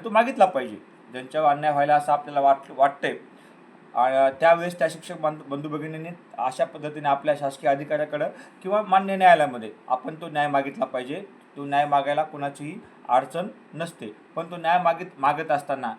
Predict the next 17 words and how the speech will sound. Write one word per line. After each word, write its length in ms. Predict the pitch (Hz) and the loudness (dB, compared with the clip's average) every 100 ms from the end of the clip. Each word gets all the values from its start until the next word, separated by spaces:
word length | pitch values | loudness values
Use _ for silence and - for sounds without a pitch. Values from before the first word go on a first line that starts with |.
| - - | -14 -6
आपण 360 | 123 - 160 160 | -2 -2 -4 -4
मान्य 360 | 151 147 151 147 | -2 -2 -2 -2
न्यायालयाचा 580 | 151 151 151 151 151 | 2 4 2 2 0
अवमान 400 | 135 139 139 143 | 2 2 0 -4
करत 160 | 143 135 131 | -6 -8 -6
आहोत 160 | 123 - | -6 -4
का, 200 | 127 123 - - 120 | -4 -4 -6 -10 -6
आपल्या 280 | 123 123 | -4 -2
वरिष्ठांचा 560 | 143 147 151 151 147 147 | -2 -4 -6 -6 0 2
अवमान 260 | 139 135 135 | 2 0 -6
करत 260 | 131 123 | -10 -8
आहोत 160 | 120 113 - | -8 -8 -6
का, 140 | 117 113 - - - - - 156 | -6 -6 -12 -20 -20 -20 -14 -2
या 140 | 202 | 4
बाबींचा 400 | 196 190 196 208 | 4 2 -4 -10
सुद्धा 300 | 185 175 185 | -8 2 4
आपण 320 | 180 - 180 | 4 2 -6